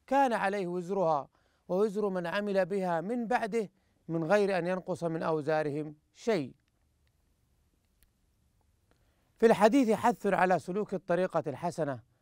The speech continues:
التي يقتدي بها الناس، وأن من فعل ذلك فله أجر فعله وأجر من اقتدى به إلى يوم القيامة. ثانيا،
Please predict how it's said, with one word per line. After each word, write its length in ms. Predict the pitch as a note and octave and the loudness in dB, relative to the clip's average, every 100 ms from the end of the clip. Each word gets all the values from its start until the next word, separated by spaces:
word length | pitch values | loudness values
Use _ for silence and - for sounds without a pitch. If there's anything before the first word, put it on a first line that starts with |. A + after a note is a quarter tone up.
| _ F3 | _ -2
التي 320 | F3 F3 F3+ | 2 2 0
يقتدي 420 | E3 - A3 A#3 | -2 -2 -4 -2
بها 200 | G3+ G3+ | 0 0
الناس، 460 | F#3+ G3+ G3+ - _ _ _ _ - | 0 0 0 -2 _ _ _ _ -2
وأن 360 | A3 B3+ A#3+ | 0 2 2
من 140 | G#3+ F#3 | 0 0
فعل 320 | A3 G#3 F#3 | 2 2 2
ذلك 500 | D#3+ E3 G3+ G3+ F#3 | 2 0 0 -2 -6
فله 420 | D3 F3 D#3+ G#3 | -2 0 0 0
أجر 240 | G3 F#3+ D#3+ | -2 -2 -4
فعله 460 | G#3+ G#3 F#3+ D#3+ - _ _ _ - | -2 -2 0 -2 -6 _ _ _ -2
وأجر 400 | F3+ F3 D#3 D3 | 0 0 -2 -2
من 180 | D3 C#3 | -2 -4
اقتدى 480 | - - D#3 D3 | -6 -6 -2 0
به 400 | C#3 C#3+ C3+ D#3+ G3 | 0 -4 -6 -6 -2
إلى 240 | D3+ C#3 | 0 0
يوم 220 | D3 G#3 | 0 -4
القيامة. 540 | A3 G#3 D#3 B2+ B2+ C3 _ _ _ _ _ _ _ _ _ _ _ _ _ _ _ _ _ | -6 -6 -6 -6 -8 -14 _ _ _ _ _ _ _ _ _ _ _ _ _ _ _ _ _
ثانيا، 520 | A3+ A#3+ D#3+ C3 B2 | 8 8 6 2 -4